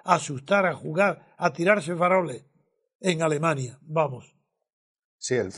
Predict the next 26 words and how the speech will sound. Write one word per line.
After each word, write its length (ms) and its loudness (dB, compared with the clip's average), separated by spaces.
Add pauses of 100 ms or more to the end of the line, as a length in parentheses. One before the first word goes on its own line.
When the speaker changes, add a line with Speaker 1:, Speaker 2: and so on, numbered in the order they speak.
(140)
Speaker 2:
el 100 -6
País 240 2
acompaña 680 -4 (180)
la 160 -14
noticia 380 -10 (340)
del 160 -10
Mundo 320 -6
también, 400 -6
y 80 -10
a 80 -10
una 200 -10
columna 440 -6
en 80 -10
portada 440 -4
dice: 360 -10 (100)
"Grecia 480 0
pide 320 -6
a 80 -4
Alemania 560 -6 (760)
hasta 340 -6
mayo 280 -4
para 200 -4
negociar 560 -6
un 160 -8
nuevo 200 -2
rescate". 520 -8